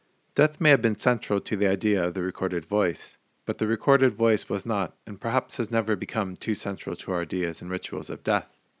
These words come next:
With that in mind, it's perhaps all the more remarkable that the recordings of the poet Robert Browning and religious figures such as Cardinal Manning did attract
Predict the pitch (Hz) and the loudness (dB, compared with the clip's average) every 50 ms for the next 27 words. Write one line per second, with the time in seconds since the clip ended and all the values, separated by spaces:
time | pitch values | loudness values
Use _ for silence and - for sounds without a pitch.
0 | _ _ _ - - 113 - - 139 147 147 123 104 95 92 87 87 87 - - | _ _ _ -8 -6 -2 4 6 6 6 6 4 2 2 2 2 0 -2 -8 -10
1 | - 101 - - - 139 139 131 - - - - 127 131 135 143 135 131 127 120 | -12 -10 -10 -6 -2 0 0 0 -2 -6 -2 2 4 4 4 4 2 2 2 2
2 | 113 113 110 110 110 110 - - 98 92 90 87 85 85 - 98 95 - 101 95 | 2 2 4 4 4 4 2 0 -2 0 0 -2 -4 -4 -4 -4 -2 -2 -4 -4
3 | 98 - - 117 110 107 104 101 98 101 92 95 - - 110 104 98 107 101 98 | -4 0 2 2 4 4 2 -2 -2 -4 -6 -6 -4 0 2 2 2 2 0 0
4 | 101 104 107 104 101 - 95 98 98 95 87 87 - - - - _ _ _ _ | 0 0 -2 -4 -2 -2 -2 0 -2 -2 -4 -6 -8 -10 -14 -18 _ _ _ _
5 | _ - - _ - - 98 95 95 101 98 101 104 - 104 95 - - 101 95 | _ -20 -20 _ -8 -6 -4 -2 0 0 2 0 0 -2 -2 -4 -2 -2 -2 -2
6 | 82 98 92 - - 92 90 - 107 - - - - 98 95 92 92 90 87 90 | -2 -2 -2 -2 -2 -4 -4 -6 -8 -10 -8 -4 -2 -2 -2 -2 -6 -8 -6 -4
7 | 92 98 95 90 82 85 101 - - _ _ _ _ - 131 135 139 127 - - | -4 -4 -4 -6 -8 -10 -14 -16 -18 _ _ _ _ 0 2 2 2 2 2 4
8 | 107 98 - - - | 4 4 4 2 -8